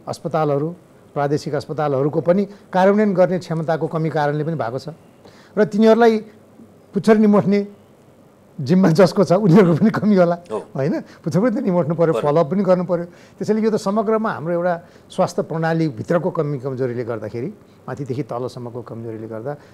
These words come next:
Speaker 1: ती चिज पुरा भएनन्। योजना नभएको पनि होइन लास्ट इयर। सिडिसी बनाउने कुरा थियो, यस्तै रोग व्याधलाई लड्नको लागि उच्च स्तरीय निकाय बनाउने भनेर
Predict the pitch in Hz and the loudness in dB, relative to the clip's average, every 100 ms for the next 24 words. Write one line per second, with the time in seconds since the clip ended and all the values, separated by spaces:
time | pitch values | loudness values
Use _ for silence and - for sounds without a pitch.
0 | _ 170 180 143 180 170 131 113 107 127 | _ -10 -8 -6 0 2 0 -4 -6 -2
1 | 165 170 160 143 143 156 196 180 185 151 | 0 0 0 0 0 0 2 2 2 0
2 | 123 - 107 - - - - - - - | -4 -8 -18 -18 -20 -20 -20 -20 -20 -4
3 | 160 151 196 165 175 170 160 165 156 180 | 0 0 0 0 -2 -2 -2 -2 -2 -10
4 | - _ _ _ _ 165 - 208 196 170 | -18 _ _ _ _ -8 0 4 4 4
5 | 165 131 160 160 170 165 156 160 170 156 | 2 2 0 2 2 2 2 0 0 0
6 | 160 175 185 196 196 202 - 175 175 151 | 0 0 -2 -6 -8 -6 0 0 0 -2
7 | 151 180 156 156 156 151 110 110 120 208 | 0 0 0 -4 -4 -6 -8 -8 -6 -8